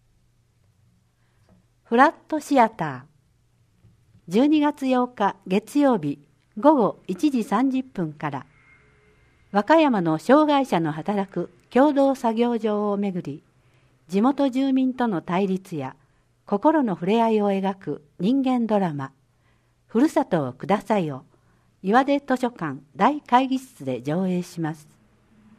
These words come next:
入場は無料。先着百人です。ぜひ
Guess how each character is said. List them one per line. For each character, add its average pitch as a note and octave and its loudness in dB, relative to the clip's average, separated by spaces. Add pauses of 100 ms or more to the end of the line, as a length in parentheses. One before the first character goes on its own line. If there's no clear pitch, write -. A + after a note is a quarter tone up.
(720)
入 C#4+ 4
場 C4+ 0
は A#3+ 0
無 A3 0
料。 D#3 -2 (1000)
先 D4 0
着 C4 -4
百 F#3+ -2
人 G#3 -2
で B2+ -8
す。 - -20 (960)
ぜ C4+ 4
ひ - -10